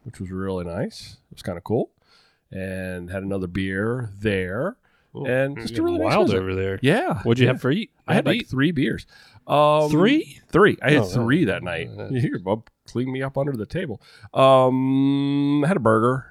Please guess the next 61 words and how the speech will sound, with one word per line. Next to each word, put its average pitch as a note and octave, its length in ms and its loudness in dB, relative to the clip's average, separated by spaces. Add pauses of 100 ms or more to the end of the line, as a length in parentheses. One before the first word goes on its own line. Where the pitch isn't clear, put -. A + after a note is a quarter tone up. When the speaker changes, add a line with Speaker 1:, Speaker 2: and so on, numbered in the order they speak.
Speaker 1:
It D3+ 60 -8
was C3+ 100 -6
a B2 60 -10
burger G#2 260 -2
place, G2+ 320 -6
kind B2+ 180 -6
of A2 80 -4
like G2+ 180 -4
a, G2 60 -4
a, F#2+ 360 -8 (200)
but G2 120 -2
a, G2+ 120 -6
like A#2+ 160 -6
a B2+ 40 -2
little G#2 160 0
downtown F#2 460 -6
schwanky F#2 640 -8
burger G2 280 -6
joint F#2 380 -8
with F2+ 120 -16
good A#2 160 0
fries, F#2 480 -6
home, F#2+ 200 -8
hand G2+ 240 -6
cut G2 180 -6
Speaker 2:
Red D3+ 120 4
Speaker 1:
homemade C#3+ 140 4
Speaker 2:
Robin. G2 180 2
Speaker 1:
fries. F2+ 280 -10
<laughs> - 60 -20 (640)
No, A#2 280 0 (300)
<laughs> - 280 -4
Un-, E3+ 220 4
bottomless D#3+ 400 2
fries C3+ 320 2
though. G2 80 -2
You A2 160 -2
can't C3+ 200 2
Speaker 2:
Oh. A#2 40 2
Speaker 1:
beat B2+ 120 0
the A2 60 -12
bottomless A#2 460 2
fries G#2+ 260 -2
at F#2+ 80 -18
Red F#3+ 400 4
Robin. C3+ 380 2 (320)
Oh G2 200 -6
crap! - 220 -10 (100)
Now F2 100 -10
we E2+ 60 -16
got D#2+ 140 -12
a D2 80 -12 (180)
copyright - 480 -10
thing. C#2+ 220 -10 (640)
That C3+ 180 6
was A2 120 0
not B2 200 4
a F3 60 4
Red A#2 220 4
Robin F2 280 0
commercial. E2+ 520 -6